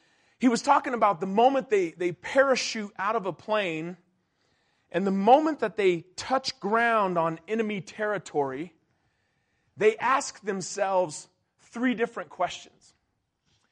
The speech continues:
And he was talking about the moment they land on enemy territory, they ask themselves these three questions. And the first question they ask themselves,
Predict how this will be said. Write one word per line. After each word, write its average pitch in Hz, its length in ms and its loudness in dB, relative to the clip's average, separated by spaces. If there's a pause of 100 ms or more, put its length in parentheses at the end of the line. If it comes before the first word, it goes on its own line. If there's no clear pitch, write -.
(360)
And 208 360 0 (640)
he 254 140 2
was 233 320 0 (1040)
talking 262 320 4
about 196 220 0
the 185 80 -4
moment 262 480 4
they 262 140 0
land 240 480 2
on 185 260 0
enemy 269 320 0
territory, 196 640 -4
they 196 260 -4
ask 226 400 -6
themselves 175 760 -4
these 175 400 -10 (100)
three 190 220 -16
questions. 170 580 -8
And 180 140 -8 (340)
the 214 80 2
first - 300 2
question 233 340 2
they 208 120 -4
ask 240 320 -2
themselves, 175 600 -4